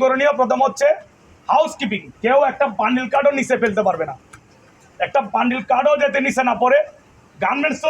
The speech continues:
দূরের কথা, ক্লিনার আসলে সাথে সাথে দিয়ে দিবেন, কোনো সুতার খালি কোণ, লুজ কোণ ফেলে দিবেন না, কারণ আমাদের এখানে সিস্টেম হচ্ছে খালি কোণ জমা দিলেই সুতা দেয়, নাইলে স্টোর থেকে সুতা দেয় না, এক কালার মাল শেষ হলে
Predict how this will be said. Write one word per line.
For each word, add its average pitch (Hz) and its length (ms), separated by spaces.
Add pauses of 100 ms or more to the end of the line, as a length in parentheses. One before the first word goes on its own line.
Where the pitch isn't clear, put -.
দূরের 254 260
কথা, - 160 (960)
ক্লিনার 277 420
আসলে 277 220 (120)
সাথে 254 180
সাথে 254 200
দিয়ে 254 140
দিবেন, 247 240
কোনো 254 200
সুতার 262 320
খালি 269 260
কোণ, 269 200
লুজ 240 160 (100)
কোণ 622 120 (420)
ফেলে 247 220
দিবেন 226 200
না, 208 120
কারণ 269 220
আমাদের 269 220
এখানে 269 260
সিস্টেম 269 280
হচ্ছে - 200 (600)
খালি 277 240
কোণ 285 180
জমা 262 280
দিলেই 302 240 (160)
সুতা 247 280
দেয়, 180 140 (1300)
নাইলে 269 280
স্টোর 269 200
থেকে 269 200
সুতা 269 220
দেয় 220 140
না, 196 100
এক - 100
কালার 262 260
মাল 262 200
শেষ 240 180
হলে 285 140